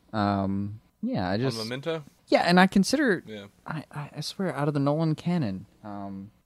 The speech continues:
Speaker 1: man, I,
Speaker 2: It
Speaker 1: I,
Speaker 2: was,
Speaker 1: like,
Speaker 2: uh,
Speaker 1: Memento
Speaker 2: it was
Speaker 1: was
Speaker 2: based on a short story. It was based on a short story that Jonathan wrote.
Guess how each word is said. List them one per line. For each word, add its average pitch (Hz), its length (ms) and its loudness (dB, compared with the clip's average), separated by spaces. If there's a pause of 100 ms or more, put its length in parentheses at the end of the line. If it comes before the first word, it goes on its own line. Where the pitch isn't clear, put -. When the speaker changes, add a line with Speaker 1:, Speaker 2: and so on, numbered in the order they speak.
(100)
Speaker 1:
man, 156 340 -4
I, 117 120 -6
Speaker 2:
It 107 120 -12
Speaker 1:
I, 110 60 -4
Speaker 2:
was, 107 100 -4
Speaker 1:
like, 107 100 0
Speaker 2:
uh, 117 400 -2
Speaker 1:
Memento 170 320 0
Speaker 2:
it 202 40 -4
was 156 160 0
Speaker 1:
was 123 120 -4
Speaker 2:
based 208 280 2
on 160 120 2
a 123 60 2
short 135 300 0
story. 131 380 -4 (120)
It - 40 -18
was 113 100 -16
based 180 260 -4
on 175 60 -4
a 139 40 -4
short 135 200 -6
story 143 240 0
that 117 120 -4
Jonathan 117 400 -4
wrote. 104 200 -14